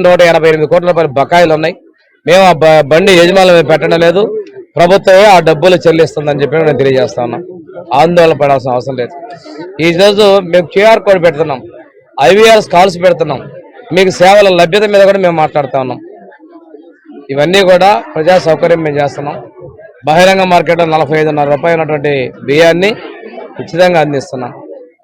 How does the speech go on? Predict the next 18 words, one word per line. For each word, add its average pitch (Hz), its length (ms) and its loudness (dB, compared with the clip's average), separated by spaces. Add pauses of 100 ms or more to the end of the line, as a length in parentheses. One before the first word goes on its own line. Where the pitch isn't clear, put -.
(140)
నలభై 180 320 2
తొమ్మిది 175 220 2
రూపాయలున్నర 160 420 0
ఉన్నటువంటి 175 560 0
చక్కెరని 180 440 -2 (800)
మేము 196 260 2 (760)
సబ్సిడీ 185 360 -2
మీద 170 200 -2
అందిస్తా 139 420 -6
ఉన్నాం. 123 220 -12 (920)
ఇవన్నీ 143 260 -4
కూడా 196 200 2
ప్ర-, 165 340 -2
ప్రజల 160 200 -2
కోసం 160 260 -4
ఇచ్చాం. 175 260 -8 (120)
కానీ 165 200 -2 (100)
గత 147 120 0